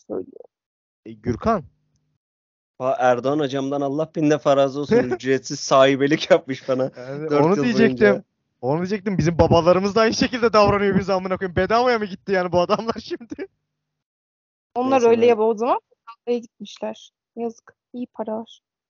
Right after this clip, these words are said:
Speaker 2: Peki, teşekkür ederiz bizi aydınlattığınız için. Sizin bize söylemek istediğiniz bir şey var mı?
Speaker 1: Öncelikle ben teşekkür ediyorum bu konuya bu kadar bilimsel yaklaştığınız ve bizi anlamaya çalıştığınız için.
Speaker 2: Ya,
Speaker 1: Söylemek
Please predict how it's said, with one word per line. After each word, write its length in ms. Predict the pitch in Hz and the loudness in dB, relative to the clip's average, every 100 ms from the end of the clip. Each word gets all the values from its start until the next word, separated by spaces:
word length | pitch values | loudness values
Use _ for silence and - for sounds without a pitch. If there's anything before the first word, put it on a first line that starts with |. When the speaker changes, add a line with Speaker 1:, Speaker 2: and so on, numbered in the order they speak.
| _ _ _ _ _ | _ _ _ _ _
Speaker 2:
Peki, 220 | 196 _ | -20 _
teşekkür 480 | _ 175 165 202 269 | _ -20 -16 -14 -12
ederiz 340 | 285 269 277 - | -12 -12 -16 -14
bizi 160 | 196 | -8
aydınlattığınız 640 | 202 185 196 185 190 185 175 | -8 -8 -10 -8 -8 -8 -10
için. 180 | 262 | -12
Sizin 280 | 269 170 208 | -12 -10 -10
bize 160 | 214 220 | -10 -6
söylemek 420 | 214 190 180 170 | -2 -2 -2 -6
istediğiniz 400 | - 165 151 143 | -8 -10 -8 -10
bir 60 | 131 | -6
şey 200 | 147 135 | -2 0
var 140 | 127 | 0
mı? 180 | 165 285 - _ _ _ _ _ _ _ _ _ _ _ - | -2 -10 -14 _ _ _ _ _ _ _ _ _ _ _ 0
Speaker 1:
Öncelikle 600 | 311 311 339 330 381 320 | 2 4 2 2 0 4
ben 260 | 311 320 320 | 4 4 0
teşekkür 520 | 285 - 247 - 226 | -6 -2 -4 -2 2
ediyorum 480 | 233 220 214 226 226 | 2 2 0 0 -6
bu 60 | |
konuya 380 | - 247 247 226 | -4 -2 -2 -4
bu 40 | |
kadar 400 | 226 240 240 240 | -4 2 4 2
bilimsel 640 | 214 226 233 - 240 226 220 - _ _ - | 0 -2 -4 0 2 2 0 -12 _ _ 0
yaklaştığınız 960 | 226 214 220 214 - 226 208 208 214 | 0 2 0 0 -2 -4 -2 -4 -4
ve 280 | 208 208 202 | -2 -2 -2
bizi 220 | 202 208 | -4 2
anlamaya 540 | 247 226 208 202 196 208 | 4 4 0 -2 -4 -6
çalıştığınız 720 | - 208 208 - 208 208 202 | -10 -10 -10 -10 -6 -6 -8
için. 220 | 214 - | -10 -10
Speaker 2:
Ya, 60 | 427 _ _ _ _ - | -12 _ _ _ _ -6
Speaker 1:
Söylemek 300 | 330 339 | 2 4